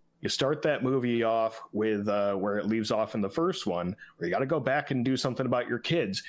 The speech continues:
And that lasts about fifteen minutes. And then the rest of the movie is how Biff biffed up the timeline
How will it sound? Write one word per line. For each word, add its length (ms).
And 160
that 220
lasts 280
about 300
fifteen 720
minutes. 500
And 120
then 100
the 80
rest 320
of 60
the 100
movie 420
is 140
how 240
Biff 240
biffed 280
up 160
the 60
timeline 640